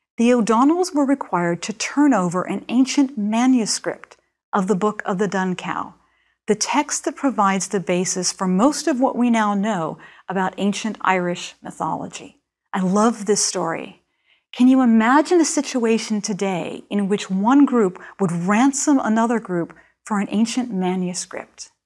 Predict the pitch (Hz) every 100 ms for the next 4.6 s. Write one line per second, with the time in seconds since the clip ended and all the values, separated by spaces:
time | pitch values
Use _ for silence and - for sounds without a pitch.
0 | _ _ _ _ _ _ _ _ _ _
1 | _ _ _ - - - 285 302 277 -
2 | 220 226 214 - 233 226 202 180 175 -
3 | 196 170 190 208 208 196 185 175 185 208
4 | 180 175 - 170 - -